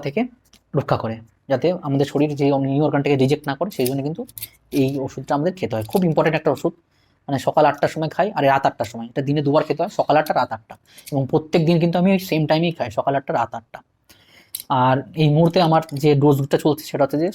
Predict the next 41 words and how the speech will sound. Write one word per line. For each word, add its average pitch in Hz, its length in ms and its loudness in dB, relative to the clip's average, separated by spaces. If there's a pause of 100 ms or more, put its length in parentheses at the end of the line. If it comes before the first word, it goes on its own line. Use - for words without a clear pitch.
সকালবেলা 143 340 4 (280)
থ্রি 160 140 4
পয়েন্ট 160 180 2
ফাইভ 156 160 2
এমজি 175 260 2 (500)
আর 127 160 0 (100)
রাত্রেবেলা 135 400 2
হচ্ছে 175 160 -6 (420)
থ্রি 135 120 -2 (100)
এমজি 113 220 -6 (140)
এর 131 80 0 (220)
ডোজ 147 180 4 (160)
থাকে - 220 -6
আর 120 100 -10
কি। 151 80 -8 (560)
আর 131 140 0
এই 147 120 4
ডোজটা 147 260 4 (160)
ডিপেন্ড 151 300 0
করেছে 147 300 2
যে 214 60 -2 (460)
ট্যাক 139 220 2
লেভেলের 131 300 0
উপর, 113 180 -6
মানে, 131 180 -2
ট্যাক 139 180 2
লেভেল 147 180 2
বলে 147 100 4
একটা 143 140 -6
টেস্ট 147 180 0
হয়, 151 140 -2
সেই 156 160 -2
টেস্টটা, 143 240 -2 (180)
টেস্ট 147 180 0 (140)
করানোর 139 320 0
পর 156 80 4 (840)
তো 147 80 0 (420)
ডিসাইড 143 280 2
করা 147 120 2
হয় 180 160 4
ডোজটা 139 220 -2